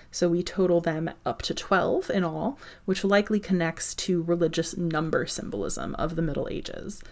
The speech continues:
This non-formulaic depiction of the universe, which is based solely on Hildegard's visions, makes her the first artist to use line and color to visually convey the supernatural or the other-,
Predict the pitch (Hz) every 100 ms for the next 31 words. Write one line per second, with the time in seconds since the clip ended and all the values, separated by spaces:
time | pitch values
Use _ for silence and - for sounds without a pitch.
0 | - - - - - - - - 190 294
1 | 330 - - 190 185 180 202 202 202 202
2 | - - 170 165 156 - 110 - - 170
3 | 165 - 165 147 151 120 160 - - 185
4 | - - - 165 165 160 - - - 208
5 | 214 220 220 208 170 165 165 160 151 147
6 | 147 147 - - 165 151 - - 104 -
7 | - - - - - 214 302 - - 170
8 | 165 160 - 180 175 - 175 233 - -
9 | 180 170 - - - 190 170 165 160 -
10 | 175 180 196 196 190 151 - 180 180 165
11 | 170 - - - - 185 170 220 233 240
12 | 226 208 185 175 160 156 151 151 - -
13 | 190 165 147 - - 143 - 143 143 -
14 | - -